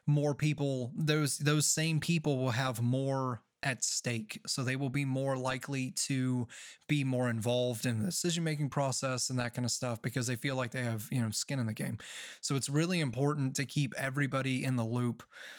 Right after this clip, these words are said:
of what's going on just in general. You know, I think that one thing that I think that we actually should do that just popped into my head right now is in my previous life, we would have a vision statement.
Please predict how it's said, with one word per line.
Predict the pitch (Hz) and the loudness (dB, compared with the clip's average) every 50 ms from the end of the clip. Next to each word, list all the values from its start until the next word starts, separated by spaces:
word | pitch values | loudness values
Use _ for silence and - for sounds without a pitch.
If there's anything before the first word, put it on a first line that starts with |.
| - - _ _ _ _ - | -20 -20 _ _ _ _ -4
of | 143 123 117 | -2 -2 0
what's | 123 120 131 135 131 - - | 0 2 2 0 0 -2 -4
going | - - 123 117 120 117 113 | -2 0 0 2 2 2 2
on | 113 110 110 110 110 110 | 0 0 0 0 0 0
just | 120 - - | -2 -2 -2
in | 120 113 | -2 -2
general. | 104 110 107 104 110 - - - _ _ _ _ _ _ _ _ _ _ _ _ _ _ _ _ _ _ _ | 0 0 -2 -2 -4 -6 -6 -8 _ _ _ _ _ _ _ _ _ _ _ _ _ _ _ _ _ _ _
You | 139 131 123 | 0 0 2
know, | 123 123 | 2 2
I | 127 131 | 0 2
think | - 151 143 131 - | 2 0 0 2 2
that | 143 131 123 - - - - - - - - - - _ _ _ _ _ _ _ _ _ _ _ _ _ _ _ _ _ _ _ _ _ _ _ _ _ | 2 2 2 -2 -6 -14 -20 -20 -20 -20 -20 -20 -20 _ _ _ _ _ _ _ _ _ _ _ _ _ _ _ _ _ _ _ _ _ _ _ _ _
one | - 160 170 180 | 0 2 2 2
thing | 180 185 185 170 | 2 2 2 2
that | 160 143 | 2 2
I | 139 123 | 2 2
think | - 156 139 | 2 2 2
that | 139 139 | 2 2
we | 139 135 | 2 2
actually | 135 127 - - 139 127 117 | 2 2 0 0 2 2 2
should | - - 147 147 139 | 2 2 0 0 2
do | 120 120 113 120 139 - - - - - - - | 2 2 4 4 2 2 -2 -12 -8 -8 -2 0
that | - 139 123 | 0 0 2
just | 127 131 - - | 0 -4 -2 -2
popped | 139 127 120 - | -2 -2 0 0
into | 131 123 117 | 0 0 2
my | 117 | 2
head | 113 131 135 131 | 0 0 0 0
right | 131 120 123 | -2 -2 0
now | 139 123 120 120 120 | -2 -2 0 0 0
is | 117 110 - - - - - - - - - _ _ _ _ - | 0 0 -2 -6 -10 -16 -18 -18 -20 -20 -20 _ _ _ _ 0
in | 156 143 | 2 2
my | 131 127 | 2 0
previous | - - 185 208 202 185 170 147 - | -2 0 0 2 2 2 2 2 2
life, | 160 151 143 135 120 | 2 2 2 2 2
we | 143 147 156 | 2 2 4
would | 151 143 127 | 4 2 2
have | 139 139 131 | 2 0 0
a | 123 | 0
vision | 117 131 131 113 120 113 107 | 0 0 0 0 0 0 0
statement. | - - - 120 113 - - 147 151 | -2 0 0 -2 -2 -2 -4 -6 -6